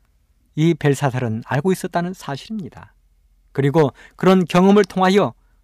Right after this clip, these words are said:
느부갓네살 왕이 결국은 하나님을 믿을 수밖에 없었음에도 불구하고 벨사살 왕은 그것을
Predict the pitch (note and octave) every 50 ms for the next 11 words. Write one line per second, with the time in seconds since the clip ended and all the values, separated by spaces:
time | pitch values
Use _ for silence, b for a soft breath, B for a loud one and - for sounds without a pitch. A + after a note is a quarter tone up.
0 | _ _ - D#3 F3 F#3+ A#3+ A3+ G#3+ G#3+ G3+ - A#3 G#3+ D#3 A#2+ A#2 D3 G#3 A#3+
1 | A#3 C3+ - - _ _ _ _ _ _ _ _ _ - C#3+ C#3+ C3 C3+ C#3 C3+
2 | B2+ A#2+ _ _ _ _ _ - - G3+ G#3 G3+ G3 F#3 E3 C3+ C3+ E3+ A3 B3
3 | A#3+ - - A#3 G#3+ F#3 - - F#3+ F3 D#3 D3+ _ _ _ _ _ _ - D3
4 | C#3 - F#3 D#3 - D#3+ D3+ C#3 C3 - - - A#2 A2+ - - F2 F#2+ G2 -
5 | - - _ _ _ _ _ _ _ _ _ _ _ _ _ _ _ _ _ -
6 | C#3+ C3+ - C#3+ C3+ A#2+ B2 A#2 A2 A#2+ A#2+ A2 G#2 - B2 G#2+ - - G#2+ G2